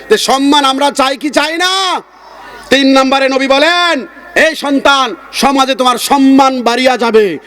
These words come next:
সুবহানাল্লাহ বলেন। চার নাম্বার পুরস্কার, মক্কা মদিনা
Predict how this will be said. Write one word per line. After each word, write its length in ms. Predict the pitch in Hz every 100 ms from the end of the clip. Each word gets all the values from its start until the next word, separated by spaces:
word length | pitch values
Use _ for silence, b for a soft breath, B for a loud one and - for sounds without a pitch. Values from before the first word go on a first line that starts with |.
| B
সুবহানাল্লাহ 520 | - 240 220 269 269
বলেন। 380 | 269 285 269 208 - - 196 190 - 190 196
চার 180 | 233 269
নাম্বার 400 | 269 262 269 262
পুরস্কার, 600 | 277 285 - 311 339 339 - - - 165
মক্কা 520 | 262 302 - - 294
মদিনা 480 | 277 285 294 294